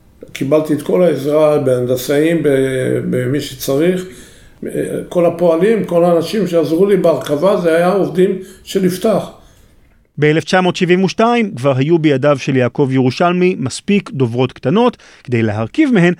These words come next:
Speaker 2: גשר באורך של כשבעים מטרים, פחות או יותר. צנע או לא צנע, ירושלמי ידע שהוא חייב לבדוק את הגשר שלו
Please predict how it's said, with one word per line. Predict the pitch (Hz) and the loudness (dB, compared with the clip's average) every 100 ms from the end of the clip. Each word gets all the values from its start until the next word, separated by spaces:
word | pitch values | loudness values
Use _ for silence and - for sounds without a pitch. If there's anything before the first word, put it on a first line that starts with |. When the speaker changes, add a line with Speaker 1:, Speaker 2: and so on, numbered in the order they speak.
| - _ | -8 _
Speaker 2:
גשר | 185 214 - 208 | -2 -2 2 0
באורך | 185 151 131 135 | 2 2 2 0
של | - 127 131 | 0 -2 0
כשבעים | 208 - 151 131 110 | -2 0 0 0 0
מטרים, | 131 127 98 98 _ | 0 -2 -6 -18 _
פחות | 120 117 110 | -8 -4 -4
או | 101 | -6
יותר. | 95 - - _ _ _ _ _ _ | -16 -18 -20 _ _ _ _ _ _
צנע | - 220 214 208 - | -2 0 0 -4 -6
או | 117 | -2
לא | 131 175 | 2 2
צנע, | - 180 165 165 156 _ _ _ | 0 0 2 0 -2 _ _ _
ירושלמי | 123 123 175 190 190 | -2 2 2 2 2
ידע | 175 185 190 | 2 0 0
שהוא | - 127 | -4 -6
חייב | - 127 127 127 - | -4 -2 0 -2 -6
לבדוק | 117 110 107 160 147 | -8 -8 0 0 0
את | 123 117 | -8 -4
הגשר | 110 139 - | -4 -2 -6
שלו | - 113 95 | -6 -8 -8